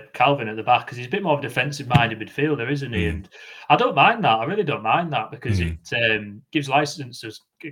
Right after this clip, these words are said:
Speaker 1: Calvin to go up if he wants, or they both come back, or they both press. You know, it's, it gives, it gives a really good dynamic to the team. And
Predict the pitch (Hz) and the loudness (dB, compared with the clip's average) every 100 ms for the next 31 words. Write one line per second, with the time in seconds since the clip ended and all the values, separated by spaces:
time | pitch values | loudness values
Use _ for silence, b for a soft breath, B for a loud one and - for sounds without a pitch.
0 | 143 123 143 139 113 117 110 - 110 113 | -2 0 2 -2 -6 -4 -4 -4 -10 -6
1 | 123 143 139 107 104 107 127 113 - 135 | -6 -8 -6 -4 -4 -4 -6 -6 -6 -12
2 | 123 127 135 110 104 120 117 - 135 - | -4 -4 -4 -10 -8 -8 -8 -8 -8 -6
3 | 143 110 104 110 - 135 135 156 143 143 | -6 -4 -6 -8 -14 -18 -18 -12 -12 -12
4 | 143 185 131 127 127 117 101 107 113 151 | -8 -8 -6 -6 -6 -8 -6 -6 -4 -6
5 | - 107 101 127 139 117 104 | -8 -16 -8 -2 -2 -2 -12